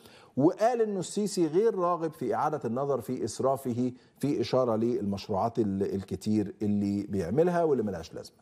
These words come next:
بعدين بيتكلم عن إنه مصر بتدخل مرحلة جديدة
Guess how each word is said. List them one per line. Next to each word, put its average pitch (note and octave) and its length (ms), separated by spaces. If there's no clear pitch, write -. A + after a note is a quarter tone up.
بعدين D3+ 340
بيتكلم G#3+ 460
عن E3 240
إنه C#3+ 180
مصر G#3 320
بتدخل G3 400
مرحلة D3+ 420
جديدة F3 600